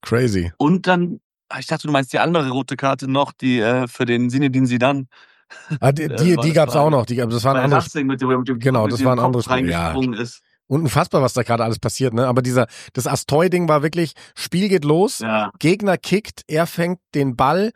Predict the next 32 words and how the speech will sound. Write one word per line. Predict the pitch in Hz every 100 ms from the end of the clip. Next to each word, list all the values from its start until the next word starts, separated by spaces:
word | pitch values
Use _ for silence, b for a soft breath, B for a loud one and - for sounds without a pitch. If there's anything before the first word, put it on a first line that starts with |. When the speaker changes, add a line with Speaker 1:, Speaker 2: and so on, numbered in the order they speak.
| B B B _ _
Speaker 1:
und | 151 143 123
während | 156 220 214
er | 170
in | 156
der | 147
Luft | 147 190 -
catcht | - 180 - - -
und | 143 139
der | 120
Gegner | 156 170 151
anläuft, | 147 156 135 160 - B B
streckt | B - 123 185 -
er | 175
das | 147
eine | - 151 160
Bein | 139 151
raus | 143 139 151
und | 143 117
tritt | - - 160 190 - -
ihm | 156 139
wirklich | 151 190 165 - -
ins | 190 226
Gesicht. | - 127 135 185 - - -
Hast | 127 -
du |
die | 135
Fotos | - 151 - 233
danach | 170 170 165
gesehen | 156 156 175
von | 156
seinem | 151 147
Gegner? | 147 160